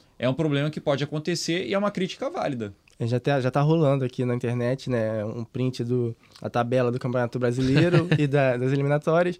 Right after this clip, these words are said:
Speaker 2: Tem Flamengo e Fluminense no dia doze de novembro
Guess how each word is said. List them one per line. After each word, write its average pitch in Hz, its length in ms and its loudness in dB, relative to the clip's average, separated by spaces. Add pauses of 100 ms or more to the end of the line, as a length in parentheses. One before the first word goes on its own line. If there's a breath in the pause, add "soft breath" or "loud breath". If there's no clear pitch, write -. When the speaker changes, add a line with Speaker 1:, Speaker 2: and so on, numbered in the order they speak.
(320 soft breath)
Speaker 2:
Tem 151 140 2
Flamengo 160 380 4
e - 20 -8
Fluminense 170 540 0
no 139 80 -2
dia 151 160 2
doze 135 560 0 (260)
de 123 560 -4
novembro 139 540 0